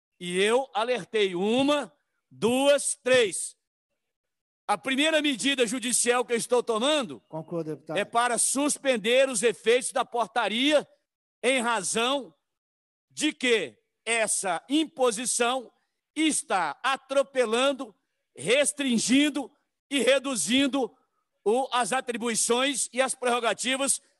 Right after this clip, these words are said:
Speaker 1: dos deputados e, de forma especial, do demandante desta ação judicial, que, nesse caso, sou eu que estarei apresentando.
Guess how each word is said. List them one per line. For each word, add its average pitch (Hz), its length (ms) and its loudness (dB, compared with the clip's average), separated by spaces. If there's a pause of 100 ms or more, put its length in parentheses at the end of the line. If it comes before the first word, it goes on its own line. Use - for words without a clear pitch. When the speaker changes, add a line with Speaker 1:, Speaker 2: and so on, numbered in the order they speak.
(200)
Speaker 1:
dos 269 400 4
deputados 233 800 -4 (280)
e, 233 100 -2
de 220 120 -2
forma 226 340 -2
especial, 220 680 0 (360)
do 220 200 -4
demandante 220 760 -4 (240)
desta 208 380 0
ação 202 260 0
judicial, 190 640 -2 (200)
que, 233 120 -10
nesse 202 280 0
caso, 190 500 -2 (200)
sou 208 240 0
eu 196 140 4
que - 60 -8
estarei 185 300 0
apresentando. 170 760 -4